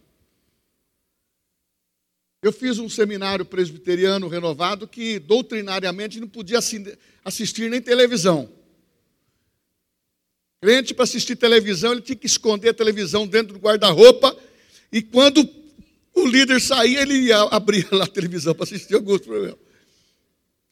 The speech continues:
Mas a gente sabe que havia tantos tipos de doutrinas, tanto tipo de coisas, tantas pressões. E, e esse professor disse o seguinte, na simplicidade.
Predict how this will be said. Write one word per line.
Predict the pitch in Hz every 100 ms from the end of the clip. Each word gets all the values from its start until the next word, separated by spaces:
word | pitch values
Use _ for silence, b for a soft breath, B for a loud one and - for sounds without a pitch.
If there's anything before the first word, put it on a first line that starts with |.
| _ _ _ _ _ _ _ _ _ -
Mas | 226
a | 254
gente | 254
sabe | - 254 247 247
que | - 254 254
havia | 208 208 240
tantos | - 254 233 _
tipos | 269 - 214
de | 202
doutrinas, | 196 190 180 220 247 226 196
tanto | - 247 -
tipo | - 233 -
de | 175
coisas, | - - 247 220 170 190 -
tantas | 247 247 214
pressões. | - 185 165 - 196 190 180 - - - _ _ _ _ _ _ _ _ _ _ -
E, | 240 247 240 233 233 240 -
e | 254
esse | 247 -
professor | 254 247 240 - 226
disse | 208 -
o |
seguinte, | - 196 226 214
na | 202
simplicidade. | - 208 196 190 214 156 127 - - -